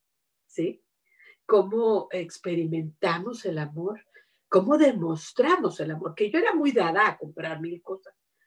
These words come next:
Y le compré esto a fulanita y le compré esto, pero primeramente, pues, ni puedo viajar. <laughs> ¿Cómo le llevo aquello?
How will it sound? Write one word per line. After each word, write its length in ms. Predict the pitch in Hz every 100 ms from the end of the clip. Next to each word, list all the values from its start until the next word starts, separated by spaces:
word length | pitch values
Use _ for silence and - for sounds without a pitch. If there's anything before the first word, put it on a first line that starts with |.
| _ _ _
Y 100 | -
le 140 | 262 254
compré 300 | 220 160 160
esto 160 | -
a 40 | 160
fulanita 540 | 151 156 196 285 -
y 40 | 233
le 100 | 160
compré 220 | 160 170
esto, 200 | 165 165
pero 200 | 202 180
primeramente, 680 | 196 185 208 233 247 226 247
pues, 160 | 190 185
ni 80 |
puedo 280 | 180 190 214
viajar. 400 | 233 254 - 302 - _ _ _ _ _ _
<laughs> 520 | 214 - - - - - - - - _ -
¿Cómo 380 | 254 247 262
le 220 | 294 311 240
llevo 340 | 226 185 196
aquello? 580 | 214 - 269 466 494